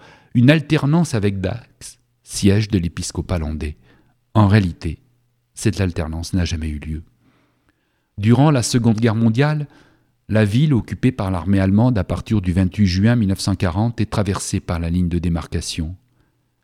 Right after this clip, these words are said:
En mille neuf cent quarante-six s'installe le centre d'expérience aérienne militaire, la base aérienne cent dix-huit, donnant un nouvel essor à la cité montoise. Les fêtes de la Madeleine constituent le plus gros événement organisé par la ville,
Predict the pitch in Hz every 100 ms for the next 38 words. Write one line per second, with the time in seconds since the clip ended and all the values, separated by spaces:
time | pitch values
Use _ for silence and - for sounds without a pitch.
0 | - 95 110 123 - 120 120 117 113 160
1 | 156 123 107 - 117 107 107 131 123 107
2 | - 110 110 110 - 104 107 107 107 110
3 | 107 95 92 98 101 110 104 104 101 117
4 | 107 117 107 104 113 147 - - - 113
5 | 113 104 120 107 104 101 90 90 - 90
6 | 95 87 - - - 78 78 - 80 78
7 | - _ _ _ _ _ _ _ _ _
8 | _ - 127 - 175 175 127 110 107 101
9 | 113 143 156 156 _ _ _ _ _ -
10 | 135 135 143 - 170 139 - 139 131 190
11 | 139 123 123 131 139 117 110 107 110 98
12 | 95 92 90 87 85